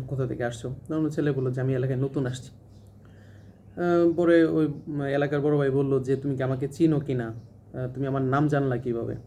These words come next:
পরে বলল যে, যে, "ভাই, আমি তো আপনাকে চিনি না বা আপনার নামও জানি না।" তখন ব-, আহ, যে এলাকার বড় ভাই উনি বলল যে, "তুমি যদি আমার নামই না জানো তাহলে এই যে বললা সালাম ভাই।" তো ছেলেটি বলল যে, "ভাই, আ-, আপনার নাম সালাম, আমি তো আসলে আপনাকে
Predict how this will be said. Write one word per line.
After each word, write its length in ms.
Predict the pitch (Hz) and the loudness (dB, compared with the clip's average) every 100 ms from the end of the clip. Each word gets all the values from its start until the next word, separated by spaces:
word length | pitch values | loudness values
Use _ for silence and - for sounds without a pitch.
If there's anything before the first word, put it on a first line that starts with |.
| - - - | -18 -20 -6
পরে 160 | 175 | -2
বলল 200 | 175 180 | 2 2
যে, 140 | 165 170 | 2 2
যে, 240 | 165 156 | 2 0
"ভাই, 280 | 135 131 143 | -2 -4 -2
আমি 180 | 135 135 | -2 -4
তো 100 | 143 | -4
আপনাকে 340 | 139 147 151 | -4 -4 -4
চিনি 280 | 151 165 160 | -2 0 2
না 120 | 180 | 2
বা 160 | 170 147 | 0 0
আপনার 220 | 131 139 | 0 -2
নামও 280 | 131 156 131 | 0 0 0
জানি 260 | 127 131 | 0 0
না।" 140 | 113 110 - - - - - - | -2 -4 -10 -20 -20 -20 -18 -2
তখন 320 | 208 214 214 | 0 2 2
ব-, 100 | 165 | 4
আহ, 360 | 180 160 151 147 | 4 2 0 0
যে 140 | 147 | 2
এলাকার 300 | 151 151 151 | 0 2 0
বড় 220 | 151 160 | 2 2
ভাই 120 | 151 | 2
উনি 180 | 139 151 | 2 2
বলল 280 | 139 143 135 | 0 0 0
যে, 200 | 127 131 - - - - - | 0 -2 -4 -16 -20 -20 -8
"তুমি 160 | - 196 | 0 2
যদি 200 | 185 185 | 2 2
আমার 160 | 180 170 | 4 4
নামই 280 | 180 190 | 4 4
না 160 | 165 160 | 4 4
জানো 280 | 156 147 131 | 2 0 -2
তাহলে 300 | 143 143 147 | -2 -2 0
এই 120 | 160 | 0
যে 100 | 160 | 0
বললা 360 | 151 151 143 151 | 0 0 -2 -4
সালাম 320 | - 143 131 | -4 -2 0
ভাই।" 180 | 127 131 147 - - - - - - - - - | -2 -2 -6 -14 -20 -20 -20 -20 -20 -20 -20 -10
তো 80 | 165 | -6
ছেলেটি 320 | 160 185 175 | 2 4 4
বলল 260 | 165 165 165 | 2 2 2
যে, 140 | 160 | 0
"ভাই, 320 | 147 151 151 | -2 0 -2
আ-, 40 | 143 - - - | -4 -8 -12 -10
আপনার 220 | - - 160 | -8 -4 -2
নাম 420 | 160 156 160 160 | 0 -2 -4 -8
সালাম, 360 | - 160 156 | -4 -2 0
আমি 180 | 143 156 | 0 0
তো 120 | 160 | 0
আসলে 240 | 170 170 175 | -2 -2 -4
আপনাকে 400 | 175 180 185 | -4 -6 -4